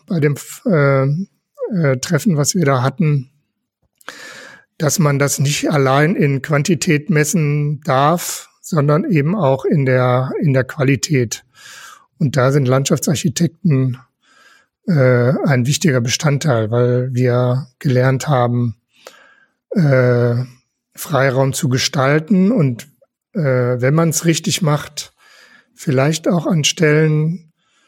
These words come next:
ähm, Projekte hat, an denen man das auf den ersten Blick vielleicht gar nicht erkennt,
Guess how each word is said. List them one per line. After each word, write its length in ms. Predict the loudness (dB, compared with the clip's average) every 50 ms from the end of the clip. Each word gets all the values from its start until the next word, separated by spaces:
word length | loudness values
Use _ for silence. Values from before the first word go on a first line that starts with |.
| _ _ _ _ _ -8 -4
ähm, 760 | -2 0 2 2 2 2 0 0 0 -2 -2 -2 -4 -6 -8 -12 _ _ _ _ _ _ _ _ _ _ _ _ _ _ _ _ _ _ _ _ _ _ -12
Projekte 540 | -4 -2 0 2 2 0 0 -2 0 0
hat, 200 | 0 0 0 -2
an 160 | -2 -2 0 2
denen 260 | 2 2 2 2 2
man 200 | 0 0 2 2
das 580 | 0 0 -2 -2 -6 -6 -8 -10 -12 -16 -20 _ _ _ _ _ _ _ _ _ _ _
auf 220 | -6 -4 -4 -2 -2
den 160 | -2 -2 0
ersten 400 | 0 0 0 0 0 -2 -2 0
Blick 200 | 0 -2 -4 -2
vielleicht 300 | -2 0 0 0 -2 -2
gar 160 | -2 0 0
nicht 140 | 0 0 0
erkennt, 600 | -2 -2 0 0 0 0 0 -2 -4 -6 -10